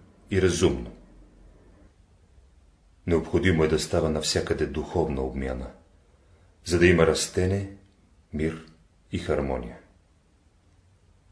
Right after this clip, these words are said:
Българите знаят този начин за обмяна на енергията и за това правят сборове.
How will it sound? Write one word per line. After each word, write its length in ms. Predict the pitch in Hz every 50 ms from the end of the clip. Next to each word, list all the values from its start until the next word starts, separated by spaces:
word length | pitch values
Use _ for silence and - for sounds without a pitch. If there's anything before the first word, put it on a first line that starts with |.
| _ _ _ _ _ _ _ _ _ _ _ _ _ _ _ -
Българите 560 | 90 90 113 120 117 107 92 107 90 - 90 78
знаят 460 | 76 85 92 87 76 69 - - -
този 240 | - 76 67 71 73
начин 300 | 71 73 71 - 78 73
за 160 | 71 76 73
обмяна 360 | 73 71 76 78 78 76 73
на 160 | 73 73 73 76
енергията 560 | 76 78 78 78 78 82 87 85 - - 98
и 100 | 87 85
за 200 | 82 82 80 -
това 280 | - - 80 80 -
правят 320 | - - 69 69 73 73 -
сборове. 540 | - - - 85 73 67 - 64 65 -